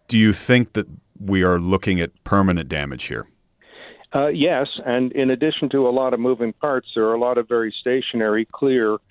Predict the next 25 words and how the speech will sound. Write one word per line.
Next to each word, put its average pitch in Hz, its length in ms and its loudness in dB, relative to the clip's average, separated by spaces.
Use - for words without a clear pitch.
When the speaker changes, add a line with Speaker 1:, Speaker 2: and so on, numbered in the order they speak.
Speaker 2:
understandable 120 800 -2
parts. 92 380 -4
Um, 110 400 -2
how 165 240 -4
much, 160 280 0
uh, 113 180 0
is 120 260 -2
enough 117 340 0
to - 100 -2
pay 123 300 -2
someone 113 380 -2
doing 110 500 0
charitable 107 520 0
work? 127 220 0
Uh, 104 320 -2
and 104 220 -2
okay, 107 400 0
maybe 110 280 0
they 101 160 0
could 104 180 -6
make 104 240 -2
more 110 260 0
in 101 80 -2
the 101 60 0
private 117 420 -2